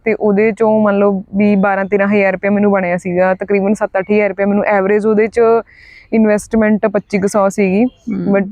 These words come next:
Speaker 1: ਮੈਨੂੰ ਬੈਨੀਫਿਟ ਸੀਗਾ ਵੀ ਸੱਤ ਅੱਠ ਹਜ਼ਾਰ ਰੁਪਇਆ ਮੈਨੂੰ ਬਣ ਗਿਆ ਸੀਗਾ। ਮਤਲਬ ਕਿ ਕੁਛ ਕੁ ਮੈਂ ਡੋਨੇਟ, ਡੋਨੇਸ਼ਨ ਜਿਹੜੀ ਹੁੰਦੀ ਆ, ਮਾਤਾ
Speaker 2: ਹਮ।
Speaker 1: ਗੁਜਰੀ ਭਲਾਈ ਕੇਂਦਰ ਵਾਲੇ ਸੀਗੇ, ਉਹਨਾਂ ਨੇ ਮੇਰੀ ਫੀਸ ਪੇ ਕੀਤੀ ਸੀਗੀ। ਕੁਛ ਕੁ ਮੈਂ ਖੁਦ ਕਰ ਲਿਆ ਸੀਗਾ, ਕੁਛ ਕੁ ਚਲੋ ਮੈਨੂੰ ਇਹ ਸੀਗਾ ਵੀ ਘਰਦਿਆਂ ਨੇ ਮੈਨੂੰ ਦੇਤਾ ਸੀਗਾ ਵੀ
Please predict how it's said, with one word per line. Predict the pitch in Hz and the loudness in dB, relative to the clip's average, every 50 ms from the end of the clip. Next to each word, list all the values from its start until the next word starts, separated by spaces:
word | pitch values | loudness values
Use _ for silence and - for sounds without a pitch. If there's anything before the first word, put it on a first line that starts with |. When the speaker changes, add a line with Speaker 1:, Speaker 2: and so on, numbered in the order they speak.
| 220 214 220 214 202 196 208 | 0 0 2 2 0 0 0
Speaker 1:
ਮੈਨੂੰ | 220 214 220 202 | 0 2 2 2
ਬੈਨੀਫਿਟ | 202 196 208 202 - 214 185 | 0 0 -2 -2 -2 -4 -4
ਸੀਗਾ | 185 - 220 196 202 208 | -2 -2 -2 0 0 0
ਵੀ | 208 220 | 0 -2
ਸੱਤ | - 220 202 - 208 | -2 -2 -2 -2 -4
ਅੱਠ | 196 - 220 | -2 0 0
ਹਜ਼ਾਰ | 226 226 | 0 0
ਰੁਪਇਆ | 208 190 208 | 0 0 0
ਮੈਨੂੰ | 214 214 226 202 | 0 0 0 0
ਬਣ | 214 190 185 185 | 0 -2 -2 -2
ਗਿਆ | 180 180 180 | -2 -2 -2
ਸੀਗਾ। | 180 - 185 170 180 185 190 196 - 208 | 0 -2 -2 0 0 0 -2 -2 -2 -2
ਮਤਲਬ | 214 202 196 208 202 196 185 185 | -2 -2 0 0 -2 -2 -4 -4
ਕਿ | - 214 214 208 214 214 214 196 - - - - - _ _ | -2 0 2 2 2 2 0 -2 -4 -10 -20 -20 -20 _ _
ਕੁਛ | 214 220 - - | -4 -4 -4 -2
ਕੁ | - 226 | -2 0
ਮੈਂ | 220 220 | 0 2
ਡੋਨੇਟ, | 214 214 208 208 202 196 190 190 185 208 | 2 2 2 2 2 0 0 0 -2 -4
ਡੋਨੇਸ਼ਨ | - 202 190 208 208 208 202 190 - 233 233 233 | -4 -2 0 2 2 2 0 0 2 2 2 2
ਜਿਹੜੀ | 220 220 214 233 | 2 2 2 2
ਹੁੰਦੀ | 233 233 220 196 196 190 185 | 4 4 4 2 2 0 0
ਆ, | 190 190 185 - - - | 0 0 -2 -4 -8 -10
ਮਾਤਾ | - 196 196 190 185 190 | -6 -4 -4 -2 -2 -2
Speaker 2:
ਹਮ। | 190 | 0
Speaker 1:
ਗੁਜਰੀ | 185 185 180 190 | 0 -2 -2 -2
ਭਲਾਈ | 180 220 214 208 202 | -2 -2 -2 -2 -2
ਕੇਂਦਰ | 180 190 190 190 185 180 | -2 -2 -2 -2 0 0
ਵਾਲੇ | 180 180 175 190 | 0 0 0 -2
ਸੀਗੇ, | 175 196 180 165 185 190 | -4 -6 -4 -2 -2 -2
ਉਹਨਾਂ | - 208 208 202 202 214 | -2 -2 -2 -2 -2 0
ਨੇ | 226 240 | 0 0
ਮੇਰੀ | 226 226 214 220 | 0 0 0 -2
ਫੀਸ | - - 208 208 - - | -4 -4 -6 -6 -6 -4
ਪੇ | - 196 220 | -2 -2 -2
ਕੀਤੀ | 196 233 - - - 214 | -2 -4 -8 -6 -6 -4
ਸੀਗੀ। | 190 214 196 190 214 233 214 - - - - - - | -4 -2 -2 0 0 -2 -2 -4 -10 -20 -20 -8 -6
ਕੁਛ | 233 226 - | -6 -6 -4
ਕੁ | - 233 226 | -2 -2 0
ਮੈਂ | 220 220 | 0 0
ਖੁਦ | - 226 190 196 | 0 -2 -2 -2
ਕਰ | 185 220 214 | -2 -2 -2
ਲਿਆ | 220 214 202 208 | 0 0 0 -2
ਸੀਗਾ, | 208 - 220 196 208 208 208 | -2 -2 -2 0 0 0 0
ਕੁਛ | - 214 208 - | 0 -2 -4 -2
ਕੁ | - 214 | -4 -2
ਚਲੋ | 185 233 220 214 | 0 0 2 2
ਮੈਨੂੰ | 214 214 214 202 196 | 2 2 2 2 2
ਇਹ | 202 | 0
ਸੀਗਾ | - 214 202 202 | 0 -2 -2 -2
ਵੀ | 208 208 | -2 -2
ਘਰਦਿਆਂ | 185 233 226 214 190 185 196 196 | 0 -2 -2 -2 -2 -2 -2 0
ਨੇ | 196 196 | 0 0
ਮੈਨੂੰ | 196 190 196 196 190 180 | 0 0 0 0 0 0
ਦੇਤਾ | 190 185 175 - 185 | 0 0 0 -2 -4
ਸੀਗਾ | 185 196 185 180 185 185 | -4 -4 -2 -2 0 0
ਵੀ | 185 202 | 0 -2